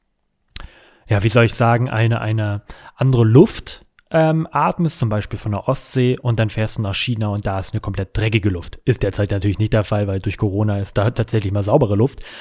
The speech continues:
Aber dieser Unterschied, den magst du nicht, wenn das auf, jetzt auf gleich passieren würde. Du würdest dich, dein Körper würde sich nicht sofort dran gewöhnen,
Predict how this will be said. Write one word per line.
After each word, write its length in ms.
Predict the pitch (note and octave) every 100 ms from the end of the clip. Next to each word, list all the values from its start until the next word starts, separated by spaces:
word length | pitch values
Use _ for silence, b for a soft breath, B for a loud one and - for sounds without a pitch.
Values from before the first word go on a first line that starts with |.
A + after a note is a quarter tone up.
| B B
Aber 280 | C3+ D3+
dieser 220 | C3+ B2+ C3+
Unterschied, 480 | C#3+ C3+ - A#2+ - B
den 120 | B2 B2
magst 300 | A2+ - B2
du 60 |
nicht, 160 | A#2 G#2+
wenn 80 | A2+
das 160 | G#2+
auf, 200 | A2 - _
jetzt 360 | A#2+ B2 - A2+
auf 140 | -
gleich 220 | A#2+ A2
passieren 380 | - - G#2+ G2
würde. 200 | F#2 F2+
Du 120 | G#2
würdest 300 | A#2+ A#2+ -
dich, 240 | A#2+ - -
dein 160 | A#2
Körper 300 | C#3 C#3 B2+
würde 160 | B2 A#2+
sich 180 | A#2+ B2
nicht 160 | A#2
sofort 280 | A#2 A2+ A2+
dran 160 | A2 G#2+
gewöhnen, 380 | G#2 B2 C#3+